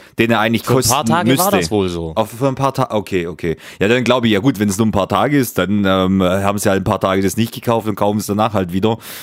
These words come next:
Speaker 1: Ähm, man soll sich einfach mal grundlegend Gedanken machen, ob das dann vielleicht so sinnvoll ist, äh, wenn man das dann da gesehen hat, wie belastend das sein kann für die Umwelt.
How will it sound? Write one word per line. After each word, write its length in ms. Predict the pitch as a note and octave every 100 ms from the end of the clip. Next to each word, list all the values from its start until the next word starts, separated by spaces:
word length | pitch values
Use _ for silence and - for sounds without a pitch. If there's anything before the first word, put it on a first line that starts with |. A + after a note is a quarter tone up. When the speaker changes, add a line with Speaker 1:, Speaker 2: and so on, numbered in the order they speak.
| - -
Speaker 1:
Ähm, 360 | F#2 F#2+ F#2+ - - - _ -
man 120 | G2
soll 160 | A#2 A#2
sich 140 | A2
einfach 140 | G#2+ A2
mal 140 | G2+
grundlegend 440 | - B2 B2+ G2 F#2
Gedanken 300 | F#2 F2+ F#2
machen, 260 | F2+ F#2
ob 120 | F#2 -
das 160 | F2+
dann 240 | G2 F2+ E2+
vielleicht 300 | F2 F2+ -
so 80 |
sinnvoll 400 | F#2 F#2+ - G2+
ist, 500 | F#2 G#2 - - -
äh, 320 | - F2+ F#2 F#2
wenn 140 | F#2
man 80 | F#2
das 180 | F2 -
dann 160 | F#2
da 160 | F2+ F2+
gesehen 420 | F2+ E2+ F#2 F#2+
hat, 340 | A2 F#2+ - F2
wie 160 | F#2
belastend 480 | F2 F2+ F2 - G2+
das 120 | G#2+
sein 200 | - F2+
kann 200 | F#2 G2+
für 100 | -
die 100 | -
Umwelt. 380 | - D3 E2+ -